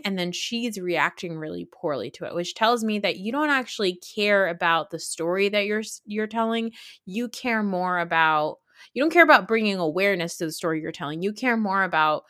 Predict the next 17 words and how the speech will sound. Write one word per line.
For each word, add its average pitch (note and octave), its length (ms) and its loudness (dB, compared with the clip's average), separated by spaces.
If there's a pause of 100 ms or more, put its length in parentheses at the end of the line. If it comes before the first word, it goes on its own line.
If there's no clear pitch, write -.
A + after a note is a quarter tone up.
(640)
uh, C#3 60 -12
be, A3 420 0
you G#3 180 -2
know, F#3 160 -2
people A#3 320 0
being G#3+ 240 0
nice F3+ 300 0
to G3+ 80 -6
you F3+ 60 -6
because F3+ 380 -4
you E3 80 -2
went D#3+ 220 -2
through D#3 220 -6
this E3 240 -10
tragedy. - 680 -10 (540)
And G3+ 140 -2
I C4+ 500 4